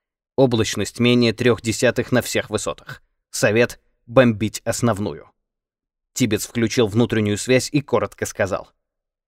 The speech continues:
"Это Хиросима". Он повернулся к радисту Ричарду Нельсону и приказал ему отправить Уильяму Уанне —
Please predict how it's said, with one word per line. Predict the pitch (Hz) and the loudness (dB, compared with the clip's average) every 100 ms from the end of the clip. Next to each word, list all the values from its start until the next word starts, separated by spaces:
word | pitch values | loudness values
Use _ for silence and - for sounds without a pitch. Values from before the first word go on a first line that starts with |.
| _ _ _ _ - | _ _ _ _ -4
"Это | 110 - | -4 -2
Хиросима". | 101 110 98 - 95 69 - _ _ _ _ _ _ _ _ | -4 -2 -2 -4 -10 -12 -16 _ _ _ _ _ _ _ _
Он | 127 123 | 0 2
повернулся | 113 113 113 120 - | 4 4 4 2 0
к | 113 | -2
радисту | 117 113 123 - | 0 2 0 0
Ричарду | 117 113 107 95 | 0 2 -2 -2
Нельсону | 101 113 117 127 123 | -2 0 0 2 2
и | - 135 | 2 -2
приказал | 120 110 117 117 131 | -2 -2 2 4 4
ему | 123 120 | 4 2
отправить | 110 - 123 120 113 | 2 2 2 2 -2
Уильяму | 107 117 107 107 104 | -2 -2 0 0 0
Уанне — | 107 135 110 67 - | 2 2 0 -4 -12